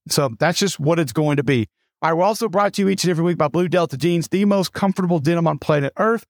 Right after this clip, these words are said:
Custom denim for you. You will never want another pair of jeans.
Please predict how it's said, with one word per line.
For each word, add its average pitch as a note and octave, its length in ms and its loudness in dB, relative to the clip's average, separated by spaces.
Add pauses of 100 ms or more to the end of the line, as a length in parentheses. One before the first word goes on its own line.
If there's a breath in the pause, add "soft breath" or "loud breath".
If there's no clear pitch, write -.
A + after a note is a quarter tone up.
(300)
Custom A3+ 540 -2
denim E3+ 320 0
for B3 440 -2
you. G3 340 0
You D#3 140 0
will C#3+ 100 0
never B3 300 2
want A3 160 0
another F3+ 240 0
pair D#3 200 0
of C#3 60 0
jeans. C#3 280 0